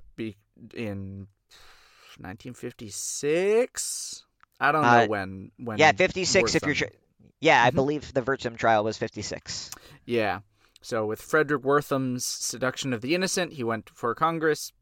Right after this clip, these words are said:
Speaker 1: basically whipped up a moral panic about how, uh, spooky comics are going to corrupt the youth of the nation,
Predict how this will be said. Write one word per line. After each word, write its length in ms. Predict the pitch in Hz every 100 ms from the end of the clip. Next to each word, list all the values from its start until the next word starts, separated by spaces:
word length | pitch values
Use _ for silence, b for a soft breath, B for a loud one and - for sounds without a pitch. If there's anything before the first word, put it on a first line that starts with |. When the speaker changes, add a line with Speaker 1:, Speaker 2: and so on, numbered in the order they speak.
| _
Speaker 1:
basically 520 | 107 107 - 113 107 101 _ _
whipped 320 | 117 131 - 147
up 140 | -
a 60 | 117
moral 300 | 120 127 120
panic 460 | - 135 135 139
about 400 | 110 101 101 98
how, 460 | 110 101 98 98 95 b b b b -
uh, 380 | 98 92 90 90 101 _ _
spooky 460 | - - 151 - 139
comics 560 | 143 139 143 147 -
are 100 | 123
going 320 | 110 113 113 110
to 220 | 127 110
corrupt 500 | - 123 139 147 -
the 100 | 127
youth 500 | 110 147 156 - -
of 320 | - 113 101 101
the 100 | 113
nation, 640 | 170 202 - 190 180